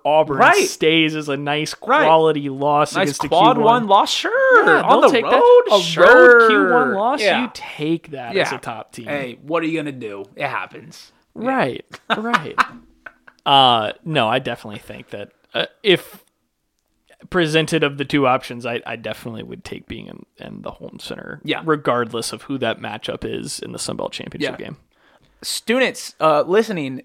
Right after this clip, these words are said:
Speaker 2: if you guys can coordinate a guerrilla warfare secret campaign to smuggle in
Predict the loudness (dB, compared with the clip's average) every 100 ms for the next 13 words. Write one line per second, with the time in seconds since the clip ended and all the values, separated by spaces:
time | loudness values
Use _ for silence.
0 | -18 -8 -8 -6 -2 4 6 6 4 -2
1 | -6 -6 -4 -2 0 -2 -6 -6 -10 -6
2 | -4 -4 -8 -12 _ _ _ _ _ -12
3 | -8 -2 2 2 2 2 0 0 2 4
4 | 4 4 0 -12 -10 -8 -10 -8 -8 -8
5 | -10 -12 -12 -14 -18 -20 _ -20 -20 -12
6 | -10 -6 -6 -4 -4 -6 -10